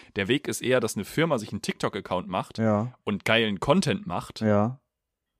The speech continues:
Speaker 1: den die Leute dann halt entsprechend feiern, ähm, im Gegensatz, im Gegensatz zu ganz klassischen Anzeigen, die dann geschaltet werden.
Speaker 2: Ah,
Speaker 1: Ja, großer,
Speaker 2: interessant.
Speaker 1: großer Unterschied. Ja, da ein bisschen Recherche betrieben, Recherche Felix gewesen unter der Woche, A K A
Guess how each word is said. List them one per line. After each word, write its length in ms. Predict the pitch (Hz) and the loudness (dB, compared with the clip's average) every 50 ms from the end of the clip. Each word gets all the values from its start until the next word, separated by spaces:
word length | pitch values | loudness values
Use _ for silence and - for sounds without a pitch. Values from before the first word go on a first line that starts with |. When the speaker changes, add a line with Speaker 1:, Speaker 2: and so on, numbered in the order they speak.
| _ _ - | _ _ 2
Speaker 1:
den 120 | 113 110 | 2 2
die 80 | 104 101 | 4 4
Leute 240 | 101 98 104 101 101 | 2 2 2 0 -2
dann 160 | 90 90 92 | -4 -2 -2
halt 100 | 92 95 | -2 -4
entsprechend 460 | 90 85 87 - - 98 90 104 95 | -4 -6 -6 -2 -2 -2 -2 -2 -4
feiern, 400 | - - 92 85 87 87 110 156 - _ _ _ _ _ _ _ _ _ | -2 0 0 0 0 0 -2 -4 -8 _ _ _ _ _ _ _ _ _
ähm, 320 | - 98 98 98 101 98 - - | -2 0 0 0 0 -2 -4 -4
im 100 | 98 101 | -6 -2
Gegensatz, 640 | 95 107 104 104 95 95 104 98 - - - - - | 0 0 0 0 0 0 -2 -2 -2 -6 -8 -8 -6
im 80 | 101 | -4
Gegensatz 400 | 95 101 101 101 90 104 95 - | -2 -2 -2 0 0 0 -2 0
zu 120 | - - 95 | -4 -4 0
ganz 240 | 101 104 104 - - | 2 2 0 0 -2
klassischen 480 | - - 107 104 - - - - 104 | -2 0 0 0 0 -2 -4 -4 -2
Anzeigen, 520 | - 110 120 113 - - 82 80 80 92 82 | 0 0 0 0 0 -2 -4 -4 -4 -6 -6
die 100 | 80 73 | -6 -6
dann 160 | 76 76 82 | -6 -6 -6
geschaltet 440 | 82 - - 85 82 76 82 - - | -6 -2 -2 -2 -2 -2 -6 -10 -8
werden. 240 | 76 76 82 90 | -8 -6 -6 -6
Speaker 2:
Ah, 320 | 117 123 131 147 165 180 190 214 220 220 220 220 214 | -4 -4 -2 -2 -2 -2 -2 -4 -4 -4 -4 0 4
Speaker 1:
Ja, 160 | 117 156 175 | 4 6 6
großer, 0 | |
Speaker 2:
interessant. 380 | 175 202 170 170 - 185 156 147 | 6 4 4 4 6 6 6 6
Speaker 1:
großer 200 | 151 170 - 170 | 4 4 4 4
Unterschied. 380 | 156 135 - - - - - - _ _ _ _ _ | 2 2 0 -2 -2 -4 -6 -14 _ _ _ _ _
Ja, 220 | 131 131 85 - - _ _ _ _ _ | 4 4 4 4 -2 _ _ _ _ _
da 160 | - 110 131 | 2 4 4
ein 100 | 147 143 | 4 2
bisschen 220 | 131 147 147 151 139 | 0 -4 -4 0 0
Recherche 320 | 139 - - 151 165 160 | 0 4 4 4 4 4
betrieben, 380 | 147 151 - - 165 160 180 180 _ _ | 0 -4 -2 -2 -2 -2 -2 -4 _ _
Recherche 320 | - 123 - 139 135 135 131 | -4 4 6 6 6 6 4
Felix 360 | - 147 135 139 135 - - | 2 4 4 4 2 2 0
gewesen 340 | - 131 131 135 131 131 131 | 0 4 4 4 4 2 2
unter 160 | 131 131 131 | 4 6 6
der 100 | 131 123 | 8 8
Woche, 240 | 131 139 160 151 - - - - - - - - - - | 6 4 4 2 0 -2 -14 -18 -18 -18 -18 -18 -14 2
A 120 | - 113 113 | 4 4 4
K 100 | 107 120 | 6 6
A 120 | 101 90 | 6 8